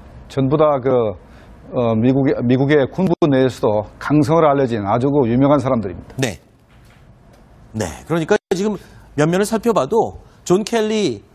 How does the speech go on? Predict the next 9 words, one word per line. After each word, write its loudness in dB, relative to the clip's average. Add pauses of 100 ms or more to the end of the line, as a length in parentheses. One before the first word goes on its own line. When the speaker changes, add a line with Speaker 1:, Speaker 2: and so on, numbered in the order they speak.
Speaker 2:
백악관 0
비서실장, -4 (180)
해병대 0
사성 0
장군 -4
출신이고요. -6 (360)
제임스 0
매티스 0
국방장관, -4